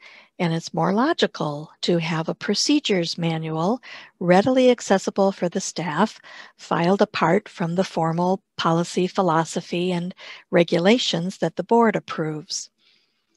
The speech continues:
Because procedures are staff work routines, they should be kept where staff can easily find them. Filing procedures in a three-ring binder is fine. It's pretty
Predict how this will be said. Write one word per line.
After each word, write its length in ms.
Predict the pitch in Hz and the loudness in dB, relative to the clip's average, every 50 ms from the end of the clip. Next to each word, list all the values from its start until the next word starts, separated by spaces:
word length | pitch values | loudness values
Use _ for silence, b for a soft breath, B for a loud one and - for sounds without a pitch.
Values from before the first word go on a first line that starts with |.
| _ _ _ _ _ _ _ B B B B B B B B _ | _ _ _ _ _ _ _ B B B B B B B B _
Because 500 | - 180 - - - 220 214 226 226 220 | -4 -2 -2 0 2 4 6 6 4 2
procedures 720 | - - - 190 170 - - 185 196 - 175 170 165 - - | 0 -4 -4 -4 -2 -2 -2 -2 -2 -2 -2 -2 -2 -2 -2
are 160 | 165 160 160 | -4 -4 -2
staff 560 | - - - - 185 165 165 170 165 - - | -2 -4 -2 0 0 2 2 0 -4 -6 -4
work 380 | 180 175 185 208 - - - - | -2 0 0 0 -2 -6 -8 -8
routines, 720 | 160 160 - - - - 175 165 165 170 175 185 - - | -8 -6 -6 -6 -6 -6 -8 -6 -6 -6 -8 -8 -6 -2
they 200 | - 175 175 180 | 0 0 0 0
should 400 | 180 - - - 180 190 - _ | -2 -4 -4 -4 -4 -4 -6 _
be 220 | - 180 196 220 | 0 2 2 2
kept 360 | - - - 170 165 - - | 0 -2 -2 -2 -2 -4 -6
where 200 | - 170 170 175 | -4 -2 -2 -2
staff 460 | 170 - - 170 165 170 180 - - B B B B B B B B B B | -4 -2 -2 0 2 0 0 -2 -6 B B B B B B B B B B
can 340 | - - 214 185 180 185 190 | -4 0 0 2 2 2 0
easily 500 | 175 185 180 180 - - 175 175 170 170 | 0 0 0 0 0 -2 -2 -2 -2 -2
find 500 | - - - 165 160 160 165 170 175 - - | -2 -2 -2 0 0 0 -2 -4 -6 -8 -8
them. 400 | - 151 - - - 190 214 220 - _ _ B B B B B B B B B B B B B B B B B B | -10 -10 -8 -10 -10 -12 -12 -14 -14 _ _ B B B B B B B B B B B B B B B B B B
Filing 640 | - - - - 233 254 302 349 339 262 196 180 | -20 -8 -2 2 4 4 4 4 4 2 2 2
procedures 760 | - - 190 165 - - 214 180 175 - 175 175 185 190 - - | -2 -2 -2 -2 -2 -2 -2 -2 -2 -2 0 0 0 0 -2 -2
in 160 | - 185 175 | 0 0 0
a 100 | 175 160 | 0 -2
three-ring 680 | - - - - 220 185 180 175 170 170 170 165 160 | -2 -6 -6 -4 -2 -2 -2 -2 -2 -4 -4 -6 -6
binder 520 | 156 - 147 139 151 165 180 226 247 269 254 | -6 -6 -6 -4 -4 -4 -2 -2 -2 0 0
is 340 | 180 151 151 151 - - - | -2 -2 -2 -6 -8 -10 -12
fine. 600 | - - - 147 151 147 143 160 190 226 254 226 | -8 -4 -2 -2 -2 -2 -2 -2 -2 0 0 -2
It's 220 | 180 - - - | -4 -4 -8 -14
pretty 440 | - _ - - 196 185 175 160 | -14 _ -4 -2 -2 -2 -2 -6